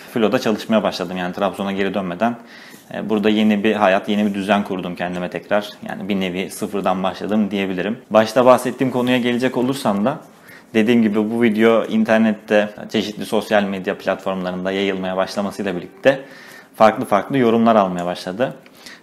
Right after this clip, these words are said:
Bu yorumları ben böyle üç temel başlıkta toplamam gerekirse, yani tek tek okumayayım size. Bir, bana iyi dileklerini sunan, e, dua eden, şans dileyen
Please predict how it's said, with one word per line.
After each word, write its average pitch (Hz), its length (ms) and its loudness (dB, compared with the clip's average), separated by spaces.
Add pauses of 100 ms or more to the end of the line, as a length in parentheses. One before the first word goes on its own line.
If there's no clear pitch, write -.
Bu 123 140 2
yorumları 127 540 6
ben 123 260 4
böyle 113 220 2
üç - 360 -6
temel 110 340 4
başlıkta 107 640 2 (140)
toplamam 107 460 2
gerekirse, 104 500 0
yani 90 200 -2
tek 98 200 -6
tek 95 120 -4
okumayayım 95 400 -2
size. 117 320 -4 (160)
Bir, 123 380 0
bana 110 280 6
iyi 110 240 4
dileklerini 104 500 2
sunan, 101 340 -4 (580)
e, 98 200 -12
dua 98 260 4
eden, 92 240 -4
şans 101 320 -2
dileyen 95 260 -4